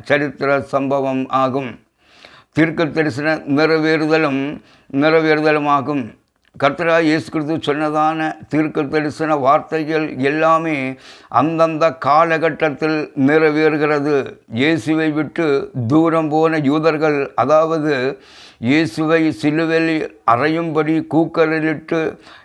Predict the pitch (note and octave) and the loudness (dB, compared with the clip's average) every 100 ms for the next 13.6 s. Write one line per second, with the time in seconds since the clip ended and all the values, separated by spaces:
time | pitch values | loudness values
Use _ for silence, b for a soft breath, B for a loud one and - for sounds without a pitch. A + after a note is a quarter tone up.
0 | B A#2+ E3 D#3+ D#3+ D3 D3+ - E3 E3 | B -2 0 2 2 2 -2 0 -2 0
1 | D#3+ D#3 D3 D3 D3+ D#3 D#3+ E3 F3 E3 | 0 0 0 0 0 0 0 0 -2 -6
2 | C#3+ D3 D#3 D3+ - E3 E3+ E3 D#3 E3 | -2 -2 0 -2 -2 0 0 2 0 0
3 | D#3 D3+ D3+ C#3 B2 A#2+ C#3 E3 C#3 F3 | 2 0 -2 -6 -2 0 2 2 -2 -4
4 | E3 B2+ C#3+ D#3 D#3 E3 D#3 - C3 E3 | -4 -2 -2 0 -2 -2 -2 0 0 0
5 | E3+ D3 E3 C3 D3 E3+ D#3+ D#3 D3 D3+ | -4 -4 -4 0 -2 0 2 2 2 0
6 | C3 B2+ D3 B B B A2+ D3+ E3 D#3+ | 0 -2 -6 B B B 4 4 4 2
7 | D#3 C#3 D3 D#3+ E3 D#3+ D#3+ D#3 D3 C#3 | 2 2 2 2 0 2 0 0 0 0
8 | D#3 E3 D#3 D#3+ D#3 D#3 D3+ D3+ C#3+ B2+ | 2 2 2 2 2 2 2 2 0 2
9 | C#3 B B B C#3+ D#3 D#3+ D#3+ D#3 C3+ | 0 B B B 0 0 0 0 0 0
10 | D3+ E3 D#3+ D#3+ D#3+ D#3+ D#3+ D#3 - C#3+ | 2 2 2 2 2 2 0 -6 -6 0
11 | D#3 D#3 D#3+ D#3+ - - B2+ D3+ D#3+ C#3+ | 0 2 -4 -4 -6 -6 0 2 2 0
12 | D3+ D3+ - D3 D#3+ D#3 D#3 D#3+ D3 C#3+ | 0 0 -2 -2 -2 0 2 2 2 0
13 | D#3 D#3 E3 D#3 D3+ | 2 2 2 0 0